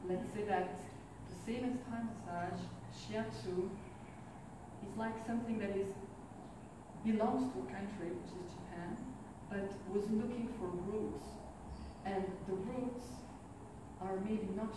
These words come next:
Chinese, but Chinese medicine was introduced in Japan together with Buddhism, together with writing, many, many years ago. So there was al-, originally probably a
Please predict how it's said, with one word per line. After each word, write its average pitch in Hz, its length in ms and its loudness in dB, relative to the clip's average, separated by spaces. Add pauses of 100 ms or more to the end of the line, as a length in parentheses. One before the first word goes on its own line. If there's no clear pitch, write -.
Chinese, 180 640 0 (240)
but 180 160 0 (100)
Chinese 233 360 8
medicine 208 600 2
was 180 180 4 (100)
introduced 185 840 4 (720)
in 165 260 -4 (260)
Japan 196 580 -2 (180)
together 165 480 0
with 165 280 -2
Buddhism, 190 580 4 (240)
together 160 380 0
with 160 120 2 (400)
writing, 165 480 -2 (1000)
many, 180 200 2
many 165 240 4
years 165 260 2
ago. - 280 -4 (800)
So 202 520 6 (580)
there 202 100 4
was 262 280 4
al-, 240 200 4 (140)
originally 190 520 6 (140)
probably 185 580 4 (300)
a 160 80 -2